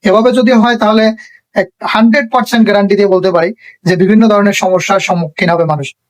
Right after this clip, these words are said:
দেখা গেছে কিছু প্রতারক চক্র বিভিন্ন জায়গায় দাঁড়িয়ে মোবাইল চেক করে দেখা গেছে যে মোবাইলগুলি মানুষের পকেট থেকে হাতিয়ে নিয়ে নেবে। এভাবে না করে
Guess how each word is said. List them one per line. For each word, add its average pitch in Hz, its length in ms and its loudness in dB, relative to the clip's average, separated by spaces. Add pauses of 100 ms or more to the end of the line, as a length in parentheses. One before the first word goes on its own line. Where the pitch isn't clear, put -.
(120)
দেখা 196 180 0
গেছে 226 160 -2
কিছু 226 280 -2
প্রতারক 196 360 0
চক্র 196 260 -2 (440)
বিভিন্ন 208 280 4 (240)
জায়গায় 202 320 0
দাঁড়িয়ে 185 240 0 (340)
মোবাইল 202 220 2
চেক 208 200 -4
করে 196 180 0
দেখা 196 220 2
গেছে 202 180 0
যে 185 140 0 (380)
মোবাইলগুলি 190 540 2 (400)
মানুষের 185 380 0
পকেট 175 280 -2
থেকে 175 200 -2
হাতিয়ে 175 320 0
নিয়ে 175 160 -2
নেবে। 147 180 -4 (380)
এভাবে 226 280 2
না 240 160 2
করে 226 200 0